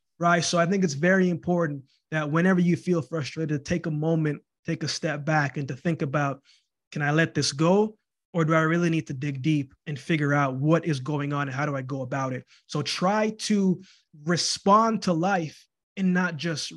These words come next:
Speaker 2: react to the frustration. Whatever you react is usually just raw emotion, and it's not the best. So I always try to respond, which means that I use a little bit of wisdom and experience behind it and not let the moment get the best of me.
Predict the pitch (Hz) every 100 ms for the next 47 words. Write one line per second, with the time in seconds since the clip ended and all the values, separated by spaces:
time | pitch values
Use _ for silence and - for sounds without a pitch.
0 | 147 151 147 160 143 - - _ _ 170
1 | 143 - 143 - 151 143 - 143 180 196
2 | 185 185 156 151 175 220 - - _ _
3 | - 143 175 160 156 - 160 151 147 147
4 | 147 139 131 135 143 - 147 135 127 135
5 | 131 - _ _ - 156 165 190 180 -
6 | 160 156 147 135 139 - - - 170 160
7 | 139 131 - _ _ 151 156 165 156 143
8 | 143 143 147 180 160 147 165 170 160 156
9 | 139 151 151 143 147 143 139 - 170 160
10 | 147 139 - 151 127 170 175 151 135 131
11 | _ _ _ 170 156 165 160 147 151 156
12 | 151 147 135 131 131 139 - - 131 120